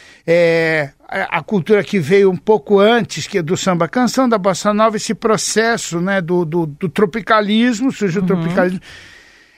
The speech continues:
Speaker 1: O qu-, o quanto o tropicalismo faz parte da Jovem Guarda, eles são uma única coisa, o tropicalismo e a Jovem Guarda são irmãos siameses,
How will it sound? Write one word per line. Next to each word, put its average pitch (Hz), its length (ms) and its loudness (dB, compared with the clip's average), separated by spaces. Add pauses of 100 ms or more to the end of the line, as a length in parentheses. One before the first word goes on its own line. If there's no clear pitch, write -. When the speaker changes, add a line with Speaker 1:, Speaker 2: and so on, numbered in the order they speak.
(280)
Speaker 1:
O 233 100 -2
qu-, 285 220 0
o 180 40 0
quanto 285 380 0
o 226 60 0
tropicalismo 233 720 0
faz 233 400 -2
parte 220 480 -2
da 214 180 2
Jovem 214 480 0
Guarda, 170 520 2
eles 170 220 -2
são 214 220 2
uma 208 220 2
única 214 480 4
coisa, 160 520 2
o - 20 -8
tropicalismo 185 760 0
e 214 40 2
a 208 40 2
Jovem 175 340 -2
Guarda 180 360 0
são 214 360 0 (320)
irmãos 196 440 4
siameses, 196 800 0